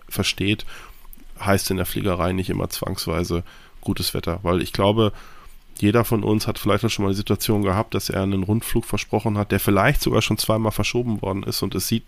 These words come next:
draußen echt super aus, aber ihr wisst als Flieger, das wird, das ist, das ist heute Mord,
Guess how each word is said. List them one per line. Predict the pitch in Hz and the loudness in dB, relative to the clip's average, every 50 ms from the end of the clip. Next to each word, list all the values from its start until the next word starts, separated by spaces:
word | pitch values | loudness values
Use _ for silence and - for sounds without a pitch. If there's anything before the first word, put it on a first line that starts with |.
| - - | -10 -2
draußen | - 90 98 120 - - - | 2 2 4 4 2 0 -2
echt | - 104 - - | -4 -4 -4 -2
super | - 135 - - 98 92 | -4 -4 -2 0 -2 0
aus, | 90 95 107 - - | 0 0 0 0 -2
aber | - 98 98 92 | -2 -2 -2 0
ihr | - 107 98 | 0 -2 0
wisst | 110 117 - - | 0 -2 -2 -2
als | 76 98 - | -2 -4 -4
Flieger, | - - 113 110 107 104 104 104 - - - - - - - - - - - - | -4 -2 0 0 4 4 2 2 0 -4 -14 -20 -20 -20 -20 -20 -20 -20 -6 -2
das | - 90 - - | -2 -2 2 0
wird, | 104 - - | -2 0 0
das | - 87 - - | -2 -2 -2 -2
ist, | - - - - - - - - - - | -4 -6 -6 -6 -8 -10 -10 -12 -6 -6
das | - - - | -6 -4 -4
ist | - - - | -6 -4 -2
heute | 95 90 - 92 | 0 0 2 2
Mord, | 92 90 85 82 80 - - | 2 2 2 2 0 -2 -6